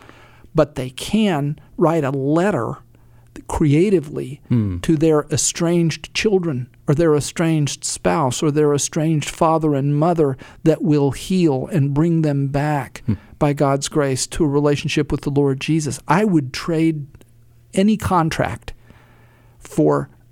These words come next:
Speaker 1: life change through the exercise of creative writing in that, in that, uh, um, in that venue.
Speaker 2: So in a way, you're making a distinction between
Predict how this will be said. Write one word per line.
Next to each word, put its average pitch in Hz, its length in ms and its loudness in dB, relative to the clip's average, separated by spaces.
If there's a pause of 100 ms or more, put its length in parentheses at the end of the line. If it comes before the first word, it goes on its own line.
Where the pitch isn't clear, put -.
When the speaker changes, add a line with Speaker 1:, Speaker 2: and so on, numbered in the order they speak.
(100)
Speaker 1:
life 147 420 2
change 120 540 -6 (340)
through 160 540 2
the 135 160 -2
exercise 131 760 -4 (260)
of 143 180 0
creative 143 500 0
writing 131 360 0
in 123 160 0
that, 127 240 -2 (260)
in 135 180 0
that, 123 200 -2 (180)
uh, 120 280 -6 (420)
um, 127 340 -16
in 127 200 0
that 131 180 -2
venue. 131 680 0 (560)
Speaker 2:
So 170 260 2
in 143 80 2
a 131 40 0
way, 147 220 4
you're 131 120 4
making 127 320 2
a 110 80 -4
distinction 110 580 -2
between 113 960 -2